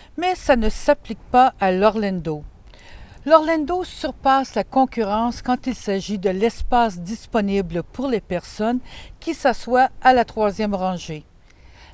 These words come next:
La troisième rangée de sièges possède suffisamment d'espace aux jambes pour que les occupants voyagent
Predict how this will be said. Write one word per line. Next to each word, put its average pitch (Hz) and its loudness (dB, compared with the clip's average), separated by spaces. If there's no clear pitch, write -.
La 196 2
troisième 208 2
rangée 196 0
de 180 -2
sièges 226 -2
possède 190 -6
suffisamment 247 -2
d'espace 202 -4
aux 180 -6
jambes 208 -4
pour - -4
que - -4
les 240 0
occupants 277 0
voyagent 196 -2